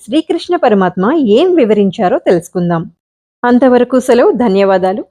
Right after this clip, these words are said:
ఈ వీడియో కనుక మీకు నచ్చినట్లయితే ఒక లైక్ ఇచ్చి ఎంకరేజ్ చేయండి. అదేవిధంగా ఈ వీడియోపై మీ అభిప్రాయాన్ని కామెంట్ రూపంలో తెలియజేయండి.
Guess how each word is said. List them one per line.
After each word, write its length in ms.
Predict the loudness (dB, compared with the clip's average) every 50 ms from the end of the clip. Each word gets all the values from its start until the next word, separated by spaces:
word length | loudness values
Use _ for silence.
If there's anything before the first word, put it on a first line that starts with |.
| _ _ _ _ -2
ఈ 140 | 0 2 2
వీడియో 280 | 2 2 2 2 2 2
కనుక 240 | 2 0 -2 0 -2
మీకు 240 | -2 -2 -2 -2
నచ్చినట్లయితే 680 | -2 -2 -2 -2 -2 -4 -2 -2 -2 -2 0 0 0 0
ఒక 140 | 0 0 2
లైక్ 340 | 0 2 2 2 0 -2 -4
ఇచ్చి 360 | -8 -6 -4 -4 -4 -4 -4 -4
ఎంకరేజ్ 440 | -4 -4 -4 0 -2 -2 -2 0 0
చేయండి. 400 | 2 2 2 2 2 0 0 -2 _ _ _ _ _ _ _ -4
అదేవిధంగా 600 | -2 0 2 2 2 2 0 -2 -2 -2 -2 -4 -4 -4 _ _ -6
ఈ 140 | -2 0 2
వీడియోపై 460 | 2 2 2 2 2 2 2 2 2
మీ 120 | 2 2 2
అభిప్రాయాన్ని 640 | 2 0 0 0 0 0 2 2 2 0 0 -2 -2 -2 -2
కామెంట్ 300 | 0 0 0 0 0 0
రూపంలో 320 | 0 0 2 2 2 0
తెలియజేయండి. 800 | 2 2 2 2 2 2 2 2 0 2 0 0 0 -2 -2